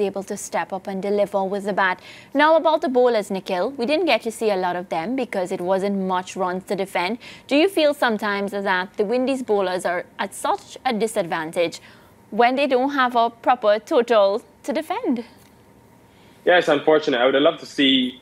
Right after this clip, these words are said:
Speaker 2: especially the way Chanel Henry began, Mariah. I think even going back to the C P L, she has made drastic strides in her all-round cricket.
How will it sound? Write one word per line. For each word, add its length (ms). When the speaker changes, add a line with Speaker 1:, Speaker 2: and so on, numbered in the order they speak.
Speaker 2:
especially 520
the 100
way 220
Chanel 360
Henry 340
began, 420
Mariah. 440
I 40
think 260
even 200
going 180
back 200
to 100
the 60
C 200
P 180
L, 160
she 240
has 200
made 420
drastic 560
strides 400
in 100
her 100
all-round 460
cricket. 360